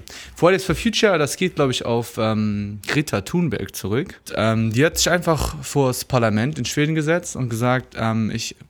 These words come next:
möchte was verändern in der Klimapolitik.“ Und daraufhin haben sich viele angeschlossen. Es hat sich eine Bewegung gegründet, die sich Fridays for Future nennt, weil wir halt immer freitags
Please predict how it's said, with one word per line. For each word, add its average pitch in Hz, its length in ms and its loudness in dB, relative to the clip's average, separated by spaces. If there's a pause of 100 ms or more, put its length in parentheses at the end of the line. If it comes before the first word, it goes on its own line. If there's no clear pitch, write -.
(100)
möchte 123 440 -2
was 117 140 0
verändern 151 500 2 (280)
in 135 180 2
der 131 100 2
Klimapolitik.“ 151 840 -4
Und 120 180 -2
daraufhin 131 420 0
haben 160 140 -2
sich 151 180 -2
viele 165 240 2
angeschlossen. 156 760 0 (540)
Es - 80 -8
hat 127 120 -2
sich - 80 -2
eine 123 120 2
Bewegung 120 460 2
gegründet, 107 680 -2 (200)
die 107 80 -2
sich 107 180 -2
Fridays 120 360 0
for 110 120 -4
Future 143 340 -2
nennt, 113 380 -2
weil 117 180 4
wir 120 100 4
halt 110 140 0
immer 101 220 0
freitags 104 800 -2